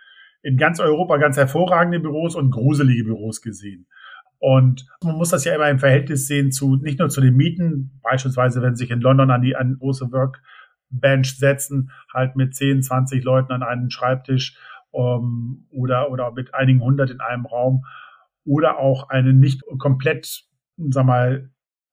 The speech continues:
energetisch nicht optimierte Immobilie zu haben, wie, wie ich sie in Osteuropa sehr, sehr häufig gesehen habe. Das hat alles Vor- und Nachteile,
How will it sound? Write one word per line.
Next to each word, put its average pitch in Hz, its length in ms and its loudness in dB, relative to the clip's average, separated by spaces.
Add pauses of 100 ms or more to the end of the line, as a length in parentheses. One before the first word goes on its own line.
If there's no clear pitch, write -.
(140)
energetisch 143 600 0
nicht 147 180 -6
optimierte 156 460 -4
Immobilie 151 800 2
zu 131 180 -2
haben, 139 380 2
wie, 131 160 4
wie 131 140 2
ich 131 80 -2
sie 135 100 -2
in 127 120 0
Osteuropa 139 500 0
sehr, 131 140 0
sehr 127 120 0
häufig 131 300 0
gesehen 123 380 -4
habe. 117 400 -6 (680)
Das 147 160 -2
hat 180 140 -2
alles 175 320 -2
Vor- 190 300 2
und 156 100 -2
Nachteile, 180 720 0